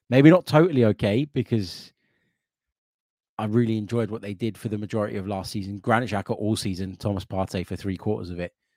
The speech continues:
But that would go, that would give me enough confidence that we've done enough to, um, to sort of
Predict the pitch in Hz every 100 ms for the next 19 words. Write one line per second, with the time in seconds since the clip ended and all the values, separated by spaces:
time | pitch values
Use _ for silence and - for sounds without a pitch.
0 | _ _ _ _ _ _ _ _ _ _
1 | _ 110 85 120 - _ _ _ _ -
2 | 120 131 143 113 131 120 113 110 - 120
3 | 160 147 139 123 120 113 113 - - 110
4 | 107 92 92 - 104 104 90 98 104 -
5 | 104 107 95 - - 110 98 95 - _
6 | _ _ _ _ _ _ - 92 92 90
7 | 92 92 90 _ _ _ _ - 107 -
8 | 113 98